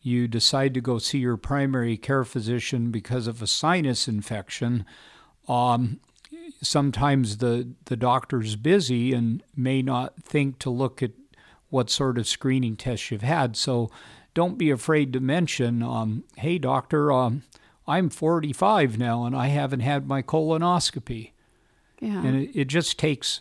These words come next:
Speaker 1: mentioning it to get it ordered.
Speaker 2: Okay. A-, and that's just, you know, if they,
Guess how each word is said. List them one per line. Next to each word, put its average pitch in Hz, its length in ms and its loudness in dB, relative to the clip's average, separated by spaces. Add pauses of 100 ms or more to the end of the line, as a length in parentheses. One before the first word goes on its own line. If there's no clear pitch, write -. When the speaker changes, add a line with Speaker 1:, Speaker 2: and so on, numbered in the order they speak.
(160)
Speaker 1:
mentioning 127 600 0
it 120 180 -2
to - 80 -8
get 120 240 -2
it 117 100 -4
ordered. 120 480 -2 (220)
Speaker 2:
Okay. 226 340 -4 (260)
A-, 254 160 -6
and 311 140 4
that's 349 160 2
just, - 260 -6
you 277 120 2
know, 214 160 0
if 226 100 -8
they, 117 240 -6